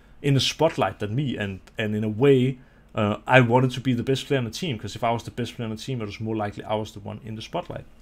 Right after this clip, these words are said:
Um, C S is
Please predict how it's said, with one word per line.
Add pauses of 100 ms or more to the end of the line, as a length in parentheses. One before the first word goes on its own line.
(440)
Um, (1080)
C
S
is